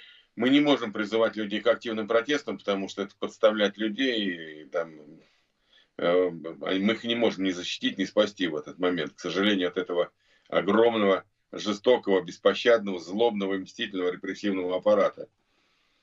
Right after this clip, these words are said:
Ну вот, э, что-то вот будет между флешмобом и, э, бойкотом.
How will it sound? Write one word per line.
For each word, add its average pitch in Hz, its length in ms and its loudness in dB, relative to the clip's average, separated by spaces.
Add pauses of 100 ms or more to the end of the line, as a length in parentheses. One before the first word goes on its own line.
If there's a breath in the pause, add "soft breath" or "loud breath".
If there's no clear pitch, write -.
(220)
Ну 127 320 0
вот, 151 300 2
э, 104 220 2
что-то 127 400 0
вот 110 160 -2
будет 101 340 -2
между 101 300 0
флешмобом 104 720 0
и, 90 320 -4
э, 101 320 0
бойкотом. 90 580 -4